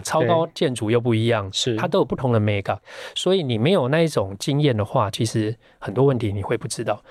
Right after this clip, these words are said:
Speaker 1: 所以简单讲，一个，呃，好的验屋公司，它里面的工程师，就是验屋师，第一个他必须是资深的。
Speaker 2: 哦，就是可能也要看他的公司成立的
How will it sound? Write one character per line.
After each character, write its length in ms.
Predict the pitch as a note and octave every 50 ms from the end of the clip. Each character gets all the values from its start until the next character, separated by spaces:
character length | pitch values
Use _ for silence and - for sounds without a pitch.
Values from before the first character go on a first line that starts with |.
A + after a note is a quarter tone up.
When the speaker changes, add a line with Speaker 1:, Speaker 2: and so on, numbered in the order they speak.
| - - -
Speaker 1:
所 140 | - - A#3
以 40 | A3+
简 140 | - C#3 B2+
单 160 | D3+ F3 F3+
讲， 240 | E3 C3 G#2+ F#2+ G2 - _ _ _ _
一 100 | - F3+
个， 520 | F#3 - - E3+ D#3 C#3+ C3+ B2+ C3 - - _ _ _ -
呃， 240 | - A#2+ A2+ A2
好 260 | G#2+ - - C3 A#2+ A#2+
的 140 | B2+ C3
验 160 | D#3 F#3 F3+ E3
屋 120 | E3 D#3+
公 220 | D3+ D#3+ D3+ D3
司， 260 | D3 - - - C3+ C#3
它 180 | C3+ D#3 D3+
里 120 | B2+ G#2+ A2
面 180 | C3+ C3 A#2
的 320 | A2+ A2 G#2 G2+ G2+ G#2 - _ _ _ -
工 200 | - C#3+ C#3+ D3
程 200 | - - G2 G2+
师， 320 | - - - G#2+ G2+ A2 - -
就 100 | - C#3
是 80 | B2+ C3+
验 140 | D3 D3 B2+
屋 160 | A#2 A2+ A#2
师， 360 | - - - - A2 G#2 A2+ - - - _ _ _ -
第 100 | D3 C3+
一 20 |
个 60 | B2+
他 100 | A#2+ B2
必 140 | B2 - B2
须 180 | A2+ - A#2 A2
是 140 | A2 A2+
资 300 | - - - - G#2+ G#2+
深 320 | A2 - - G#2+ G#2 G#2+ G#2
的。 80 | - - - _ _ _ _ _ _
Speaker 2:
哦， 260 | B2 A2 G#2 G2 G2 G2+ G2+
就 100 | - C3+
是 240 | - D3 C#3 C3 A#2+
可 140 | - A2+
能 100 | A2 G#2
也 80 | G#2 G#2+
要 180 | G#2 G2+ A2 A2+
看 240 | - - C#3 B2+
他 200 | A#2 G2+ A2+ A#2
的 320 | G#2+ A2+ G#2+ G#2+ C3 D#3+ E3 -
公 240 | - C#3+ C#3 C#3+
司 200 | C#3 - - C#3+
成 260 | B2+ - - G#2 F#2+ A2
立 160 | A#2 A2 G2+
的 260 | A2 - - -